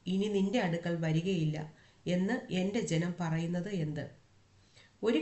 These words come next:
കന്യക തൻ്റെ ആഭരണങ്ങളും ഒരു മണവാട്ടി തൻ്റെ അരക്കച്ചയും മറക്കുമോ?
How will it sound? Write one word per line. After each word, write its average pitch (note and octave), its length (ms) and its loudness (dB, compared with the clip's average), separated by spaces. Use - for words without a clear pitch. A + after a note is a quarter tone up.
കന്യക G#3+ 380 2
തൻ്റെ F3+ 280 2
ആഭരണങ്ങളും E3+ 760 0
ഒരു G3 160 4
മണവാട്ടി F3+ 640 0
തൻ്റെ F3+ 240 0
അരക്കച്ചയും G3+ 760 0
മറക്കുമോ? D#3 500 -2